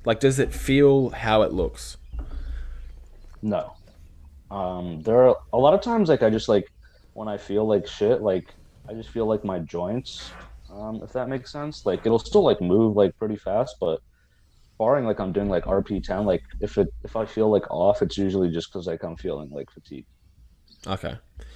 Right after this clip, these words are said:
Speaker 1: So those, you know, for example, like, your, um, but surely, like, your, your, uh, deadlift I saw recently, it was, like, three hundred, I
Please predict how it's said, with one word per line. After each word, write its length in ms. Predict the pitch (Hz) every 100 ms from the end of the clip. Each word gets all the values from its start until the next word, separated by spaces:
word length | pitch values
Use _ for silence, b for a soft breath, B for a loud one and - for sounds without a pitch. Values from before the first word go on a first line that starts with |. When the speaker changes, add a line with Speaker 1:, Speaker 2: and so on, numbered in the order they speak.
| b b
Speaker 1:
So 260 | - 107 107
those, 540 | - 110 104 107 -
you 80 | 104
know, 140 | 101
for 120 | 90 98
example, 300 | 101 98 95
like, 220 | 92 -
your, 300 | 90 87 85
um, 360 | 82 82 80 85 _ - - -
but 140 | 127
surely, 300 | - 165 131
like, 220 | 110 95
your, 240 | 98 90 87
your, 140 | 110 101 -
uh, 200 | 95 90
deadlift 340 | 73 113 117 104
I 40 |
saw 200 | 95 95
recently, 420 | 85 90 - 80
it 20 |
was, 120 | 71 90
like, 120 | -
three 200 | - 95
hundred, 500 | 95 87 85 80
I 20 | -